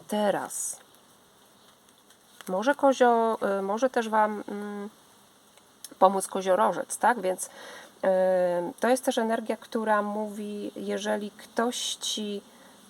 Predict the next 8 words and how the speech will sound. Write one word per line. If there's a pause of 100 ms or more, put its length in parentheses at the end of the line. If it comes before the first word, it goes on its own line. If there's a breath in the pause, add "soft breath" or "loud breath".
(120)
bo
tu
jest, (300)
ten
diabeł
wyciąga (120)
dłoń,
tak?